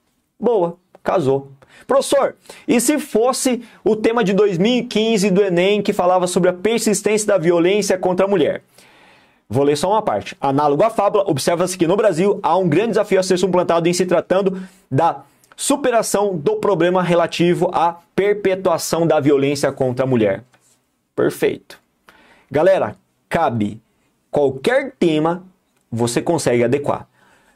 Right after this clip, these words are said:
Precisa ser exatamente essa estrutura? Não, gente. Eu tô dando uma sugestão. Em cima dessa sugestão, você pode reelaborar, reinventar, com certeza.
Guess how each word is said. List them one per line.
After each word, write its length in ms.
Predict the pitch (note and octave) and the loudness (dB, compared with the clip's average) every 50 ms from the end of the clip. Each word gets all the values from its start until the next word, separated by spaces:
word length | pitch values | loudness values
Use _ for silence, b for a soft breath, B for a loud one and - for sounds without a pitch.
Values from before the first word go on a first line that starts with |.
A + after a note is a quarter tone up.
| b b | b b
Precisa 460 | - G#3 A3+ G#3+ - - C4+ C#4+ C#4 | -2 0 0 0 0 0 0 2 2
ser 380 | - - A#3 A3 G3+ - - - | 2 2 0 0 0 -2 -4 -2
exatamente 960 | - F#3+ G#3 F#3+ F#3+ - - B3+ C#4 C4+ - A3 F#3 E3+ E3+ F3 E3+ D3+ - D3+ | 0 0 2 2 0 0 -2 -2 -2 -2 -2 -2 0 0 0 0 0 0 0 -2
essa 140 | C#3 - | -2 -2
estrutura? 420 | C#3 A#2+ - C#3 C3+ C3+ G3+ G#3 - - | -4 -4 -4 -6 -6 -4 -4 -4 -4 -2
Não, 340 | D#4+ C4+ F#3 D#3+ E3+ F3+ | 0 0 2 2 2 0
gente. 340 | - - - - - - - _ _ _ - | -2 -4 -8 -12 -14 -20 -20 _ _ _ -4
Eu 120 | - A2+ A#2 | -2 -2 -2
tô 160 | A#2 - C3+ | 0 0 0
dando 200 | C3+ C#3+ C#3 C3+ | 2 2 0 0
uma 280 | C3+ D3+ F3 G3 F3+ | 0 -2 -2 -2 -4
sugestão. 840 | F3+ - - - - A#3+ D4 D4+ B3+ D4 D4 C#4+ - - D3 B2 A#2 - | -6 -12 -10 -4 -2 0 0 2 2 0 0 -2 -2 -4 -2 -2 -2 0
Em 120 | F#3+ G#3+ | 0 0
cima 300 | G#3 - - G3+ F3 E3 | 0 0 0 0 0 2
dessa 200 | E3 E3+ - F#3 | 0 0 0 -2
sugestão, 520 | F3 - F#3 F3+ G3 F#3 F#3 G3 A3+ A#3+ A#3 B B B B B | -2 0 0 0 0 0 0 -4 -4 -4 -6 B B B B B
você 260 | - D4+ B3 - G#3+ | -2 -2 0 0 -2
pode 320 | G3+ - C#3+ D3 D3 D3 D#3 | 0 2 0 0 0 0 -2
reelaborar, 840 | C3+ G#2+ G#2 A2+ C3 E3 G#3 A3+ C#4 C4+ A3+ F#3 F3 E3+ F3 - - | -2 0 0 2 2 2 0 0 0 0 0 2 0 0 -2 -4 -4
reinventar, 640 | A#2+ A#2+ B2 B2+ C#3+ D#3 E3 G#3+ A#3 A3 - F3 E3+ | -2 0 0 0 0 0 0 0 -2 -2 -2 -4 -4
com 200 | F3 - F3 F#3+ | -2 -2 -4 -2
certeza. 440 | F#3+ - - A#3 - C3+ A2 F#2 - | -2 -2 -4 -2 -2 -2 -2 -2 -4